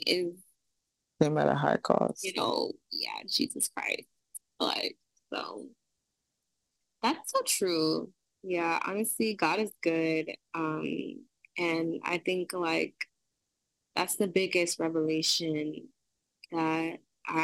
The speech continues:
Speaker 1: actually went back to the other day, that when I was reading Genesis, it's just that anytime you're in a survival mode, you can no longer be in submission.
Speaker 2: Mm.
Speaker 1: And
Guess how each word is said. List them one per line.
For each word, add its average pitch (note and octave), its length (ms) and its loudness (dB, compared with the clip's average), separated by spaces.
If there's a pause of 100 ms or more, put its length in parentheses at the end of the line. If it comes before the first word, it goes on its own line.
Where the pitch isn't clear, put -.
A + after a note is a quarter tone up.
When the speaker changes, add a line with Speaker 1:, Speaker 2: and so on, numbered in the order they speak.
Speaker 1:
actually F3 340 0
went D#3+ 240 -4
back D#3 260 0
to E3+ 140 -2
the D#3 160 0
other D#3 180 0
day, E3 440 0
that F3 380 -4
when F3+ 160 -10
I - 80 -6
was F3 140 -12
reading E3 240 -4
Genesis, E3 680 -4
it's F3 220 -4
just E3+ 260 -2
that E3 260 -4 (1900)
anytime G3 580 0
you're F3+ 180 2
in E3 260 2
a E3 140 -4
survival E3 720 0
mode, D3+ 520 -4 (320)
you F#3 100 -12
can G3 200 0
no F3 120 0
longer D#3+ 440 -2
be E3 180 -2
in D#3 220 -4
submission. - 720 -6 (840)
Speaker 2:
Mm. A#3 500 4 (580)
Speaker 1:
And E3 500 0